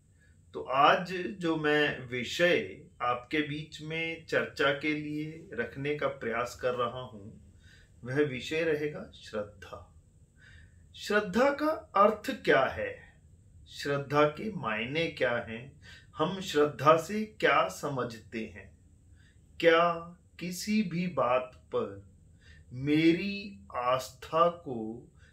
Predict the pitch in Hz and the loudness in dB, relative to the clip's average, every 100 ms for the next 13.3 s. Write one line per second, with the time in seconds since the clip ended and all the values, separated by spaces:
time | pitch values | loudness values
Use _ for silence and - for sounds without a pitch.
0 | - 127 143 156 170 170 180 - - - | -18 -4 2 4 4 2 -2 -12 -20 -14
1 | - 151 147 - 131 160 165 202 190 - | 0 2 2 0 4 6 4 -2 -8 -6
2 | 147 139 147 165 165 170 170 170 - - | -2 -2 -2 -4 -6 -6 -8 -10 -14 -20
3 | - _ 113 127 147 - - 156 147 - | -20 _ -4 2 2 0 -4 -4 -4 -6
4 | 151 151 156 214 - - - 139 - 117 | -6 -6 -10 -16 -18 -10 -2 -2 -2 -10
5 | - - - - - - - 117 202 208 | -12 -20 -20 -20 -20 -20 -18 0 2 2
6 | - 302 294 139 123 - - - - - | 4 6 6 6 2 -6 -18 -20 -20 -20
7 | - - - - - 185 170 156 151 160 | -20 -20 -20 -20 2 8 8 8 2 -8
8 | - - - - - _ - - - 180 | -20 -20 -20 -20 -20 _ -20 -18 -2 6
9 | 170 143 - 156 208 151 - 208 226 - | 6 6 0 4 6 6 4 -4 -14 -20
10 | - - - - - 226 - 277 285 196 | -20 -20 -20 -12 -2 -2 2 2 2 0
11 | 135 165 175 - 185 196 226 285 320 - | -2 0 0 -2 -2 4 6 6 4 0
12 | 320 220 190 185 196 - - - 233 240 | -2 2 6 8 6 2 -10 2 8 10
13 | 240 226 | 8 6